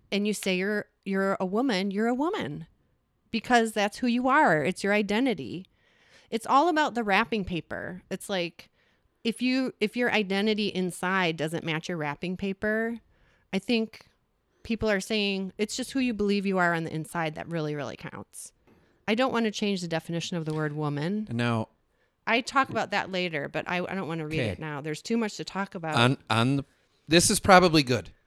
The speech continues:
Speaker 2: to read a segment, and let's try to chew through
Speaker 1: I'm getting a look.
Speaker 2: just what you were talking
Speaker 1: Oh my
Speaker 2: about
Speaker 1: God,
Speaker 2: there.
Speaker 1: you guys, I'm getting all, like,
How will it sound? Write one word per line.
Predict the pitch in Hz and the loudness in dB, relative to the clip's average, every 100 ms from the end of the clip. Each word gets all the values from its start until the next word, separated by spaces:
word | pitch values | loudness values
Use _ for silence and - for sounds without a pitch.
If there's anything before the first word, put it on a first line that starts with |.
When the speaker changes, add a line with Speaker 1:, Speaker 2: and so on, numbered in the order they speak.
| _ - | _ -10
Speaker 2:
to | 107 | -4
read | 113 98 | -2 0
a | |
segment, | - 123 117 143 - _ _ _ - | 2 2 0 -4 -6 _ _ _ -14
and | 104 | -10
let's | 101 | -8
try | - 113 | -4 -4
to | 101 | -2
chew | - - 139 | -4 -2 -2
through | 135 - 131 123 117 110 - - | -2 -4 -2 -2 -2 -4 -10 -6
Speaker 1:
I'm | 185 | -6
getting | 185 185 185 | -4 -8 -10
a | 160 | -14
look. | 156 - | -16 -8
Speaker 2:
just | 110 123 156 - - | 0 4 6 4 0
what | 127 135 - 127 | 2 2 2 -4
you | 120 | -2
were | 113 | -2
talking | 117 110 107 95 | -2 -2 -2 -6
Speaker 1:
Oh | |
my | 92 | -6
Speaker 2:
about | 87 | -6
Speaker 1:
God, | - | -6
Speaker 2:
there. | 92 | -8
Speaker 1:
you | 87 | -8
guys, | - 381 302 | -8 -10 -14
I'm | 294 | -14
getting | 302 311 294 | -14 -14 -12
all, | 254 254 254 | -10 -10 -12
like, | 214 190 | -18 -20